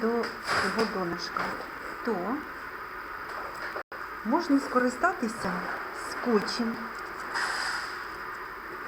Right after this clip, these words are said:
Зараз. Так, вирівняти. Ось.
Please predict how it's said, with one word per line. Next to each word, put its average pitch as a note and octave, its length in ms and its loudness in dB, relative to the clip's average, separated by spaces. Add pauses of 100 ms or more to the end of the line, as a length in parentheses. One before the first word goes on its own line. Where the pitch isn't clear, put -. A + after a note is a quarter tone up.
(280)
Зараз. A3 420 6 (1900)
Так, F#3+ 200 -2 (100)
вирівняти. G#3+ 840 4 (840)
Ось. - 260 -6